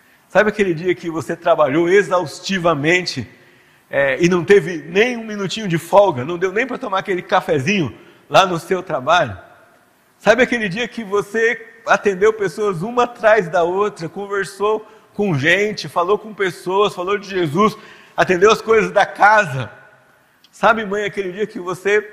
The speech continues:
não parou um minutinho, não deu nem aquela respirada, conciliando trabalho, casa e tantas outras coisas?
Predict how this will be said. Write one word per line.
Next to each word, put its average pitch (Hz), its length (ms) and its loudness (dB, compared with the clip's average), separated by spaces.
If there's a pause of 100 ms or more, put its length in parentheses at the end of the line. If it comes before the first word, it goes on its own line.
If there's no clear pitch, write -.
não 190 240 -6
parou 190 480 2
um 202 100 -10
minutinho, 202 540 -8
não 180 180 -10
deu 196 140 -6
nem 233 100 0
aquela 214 240 0
respirada, 185 840 2
conciliando 185 720 -8
trabalho, 180 460 0
casa 180 260 -2
e 160 40 -12
tantas 214 300 -6
outras 165 300 -14
coisas? 165 340 -6